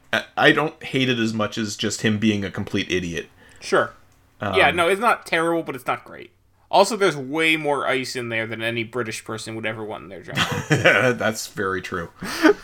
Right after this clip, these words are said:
Speaker 1: It also doesn't look like ice, but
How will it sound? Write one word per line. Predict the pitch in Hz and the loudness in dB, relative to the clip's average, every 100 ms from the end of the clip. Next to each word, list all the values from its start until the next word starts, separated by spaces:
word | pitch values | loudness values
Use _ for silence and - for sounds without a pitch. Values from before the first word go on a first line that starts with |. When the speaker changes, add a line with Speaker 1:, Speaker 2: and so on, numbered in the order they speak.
| - - - - - - - | -10 -16 -18 -20 -20 -20 2
Speaker 1:
It | 127 | 4
also | 123 117 | 6 6
doesn't | 107 107 | 4 2
look | 95 - | -4 -2
like | 92 82 | -2 0
ice, | 85 80 - - - - | -2 -2 -4 -6 -10 -4
but | 78 76 | -4 -4